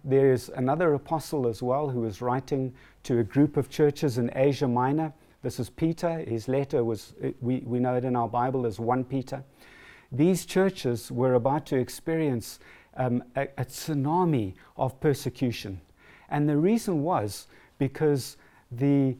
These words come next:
emperor in Rome was a new emperor. It was a man called Nero. I'm sure many of you have heard about him.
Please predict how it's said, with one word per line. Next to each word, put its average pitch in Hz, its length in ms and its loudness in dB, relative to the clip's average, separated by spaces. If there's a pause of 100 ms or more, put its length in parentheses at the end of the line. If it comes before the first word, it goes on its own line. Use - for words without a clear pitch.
(100)
emperor 175 680 2
in 120 220 0
Rome 131 460 4
was 123 200 0
a 127 60 0
new 151 340 0
emperor. 123 480 -2 (300)
It 135 160 -2
was 120 140 0
a 123 60 0
man 135 300 2
called 131 300 -4
Nero. 120 640 2
I'm - 60 -14
sure 135 200 -4
many 127 320 0
of 110 120 -4
you 117 80 0
have 107 140 -2
heard 113 200 0
about 98 320 -4
him. 92 160 -12